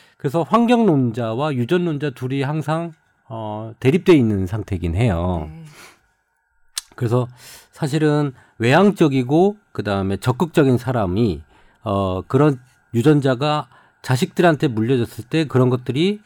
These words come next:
Speaker 1: 발현되느냐,
Speaker 2: 음.
Speaker 1: 어, 라고 이제 연구들을 했죠. 특히 쌍둥이 연구들이 많아요.
Speaker 2: 맞습니다.
Speaker 1: 예, 그 쌍둥이 연구를 보면 뭐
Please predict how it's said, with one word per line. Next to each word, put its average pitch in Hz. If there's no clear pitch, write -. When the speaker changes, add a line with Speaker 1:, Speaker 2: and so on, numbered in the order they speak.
Speaker 1:
발현되느냐, 101
Speaker 2:
음. 185
Speaker 1:
어, 95
라고 123
이제 110
연구들을 139
했죠. 123
특히 -
쌍둥이 214
연구들이 123
많아요. 85
Speaker 2:
맞습니다. 180
Speaker 1:
예, 92
그 98
쌍둥이 156
연구를 117
보면 139
뭐 98